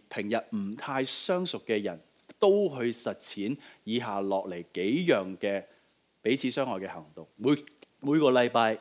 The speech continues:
揀一兩單嚟到去做。OK，得唔得啊？你咪鬼走去下，煮個公仔麵喺屋企俾阿媽俾老婆食嘅，你就當交行貨算數啊，咁樣唔計數。OK，咁而家話俾你聽咧，core members 有邊幾樣嘅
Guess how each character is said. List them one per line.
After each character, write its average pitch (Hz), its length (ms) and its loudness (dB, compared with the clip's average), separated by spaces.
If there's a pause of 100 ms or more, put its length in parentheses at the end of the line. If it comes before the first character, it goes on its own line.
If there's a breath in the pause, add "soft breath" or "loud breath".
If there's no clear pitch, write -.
(120)
揀 120 180 0
一 143 140 0
兩 107 180 -2
單 117 200 -2
嚟 85 100 -8
到 - 140 -12
去 85 100 -8
做。 - 180 -14 (600)
OK， 143 260 0
得 147 100 4
唔 139 80 0
得 131 80 4
啊？ 113 80 2 (200 loud breath)
你 170 100 8
咪 196 160 10
鬼 196 140 10
走 190 240 8
去 160 60 4 (100)
下， 135 160 8 (120)
煮 165 140 2
個 208 80 8
公 180 180 2
仔 160 160 4
麵 131 220 0
喺 135 180 4
屋 170 80 -2
企 143 100 0
俾 147 200 6
阿 135 80 6
媽 147 180 4
俾 139 140 2
老 123 100 2
婆 98 200 -2
食 104 120 -6
嘅， 95 40 -6
你 104 80 -2
就 113 140 4
當 110 200 0
交 123 180 0
行 107 200 -2
貨 104 120 -2
算 92 220 -8
數 92 140 -6
啊， 95 120 -2
咁 107 140 -4
樣 120 180 -2
唔 90 80 -8
計 85 160 -10
數。 87 200 -6
OK， 117 260 -2 (880 soft breath)
咁 151 160 2
而 - 20 4
家 147 120 6
話 123 180 8
俾 135 120 6
你 135 40 6
聽 135 160 -2
咧， 139 80 -2
core 135 320 -2
members 131 500 -4
有 98 160 -2 (220)
邊 151 280 -2
幾 110 260 0
樣 85 260 -2
嘅 90 300 -2